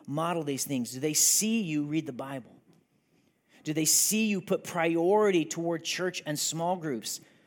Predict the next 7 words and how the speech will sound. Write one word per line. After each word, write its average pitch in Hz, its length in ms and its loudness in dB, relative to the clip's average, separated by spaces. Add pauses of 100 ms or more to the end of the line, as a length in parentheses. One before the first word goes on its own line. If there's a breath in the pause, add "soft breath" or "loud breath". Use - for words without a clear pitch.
toward 180 220 2
loving 170 440 0
brothers 170 400 -2
and 147 80 -6
sisters 156 400 -6
in 143 80 -6
Christ? 165 580 -6